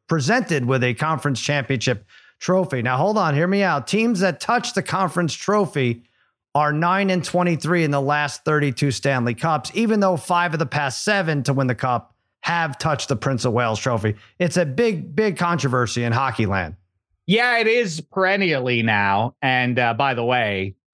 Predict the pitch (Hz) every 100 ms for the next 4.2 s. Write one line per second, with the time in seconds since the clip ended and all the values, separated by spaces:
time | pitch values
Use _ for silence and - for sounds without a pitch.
0 | _ - 139 120 117 101 95 107 101 98
1 | 107 101 101 95 87 - 113 104 101 95
2 | 95 92 98 95 104 - 98 92 90 -
3 | - 92 92 101 101 98 92 87 98 98
4 | 110 117